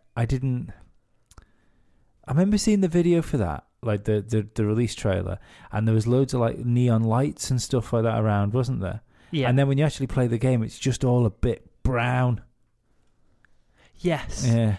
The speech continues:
Speaker 2: That's why when I played it recently, I shoved in a tree mod in.
Speaker 1: Yeah, yeah, yeah.
Speaker 2: Popped a load more green in.
Speaker 1: Mm-hmm.
Speaker 2: That was a brilliant decision.
Speaker 1: Yeah.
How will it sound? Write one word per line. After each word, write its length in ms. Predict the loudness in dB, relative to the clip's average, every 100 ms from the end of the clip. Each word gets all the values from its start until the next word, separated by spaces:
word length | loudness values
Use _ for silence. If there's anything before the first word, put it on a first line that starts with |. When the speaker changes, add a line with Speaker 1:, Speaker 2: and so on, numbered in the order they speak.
| 0
Speaker 2:
That's 320 | 0 0 -2
why 340 | 0 2 2 0
when 400 | 0 0 0 -2
I 220 | -2 -2
played 380 | -2 -2 -2 -2
it 240 | -4 -4
recently, 720 | -6 -6 -6 -12 -10 -8 -10 -12 -20 -20 -10
I 80 | -8
shoved 320 | -4 -6 -4
in 100 | -4
a 100 | -4
tree 280 | -4 -4 -4
mod 240 | -2 -2
in. 220 | -2 -4 -8 -6
Speaker 1:
Yeah, 180 | 2 4
yeah, 320 | 4 4 2 2
yeah. 60 |
Speaker 2:
Popped 260 | 2 0 -2
a 60 | -4
load 220 | -4 -4
more 140 | -6
green 280 | -4 -4 -6
in. 220 | -6 -10 -4
Speaker 1:
Mm-hmm. 300 | 0 2 2 -2 -6 _ -20 -16 -8
Speaker 2:
That 80 | -4
was 120 | -4
a 40 |
brilliant 340 | -6 -6 -6 -8
decision. 440 | -8 -4 -4 -4
Speaker 1:
Yeah. 260 | 0 2 2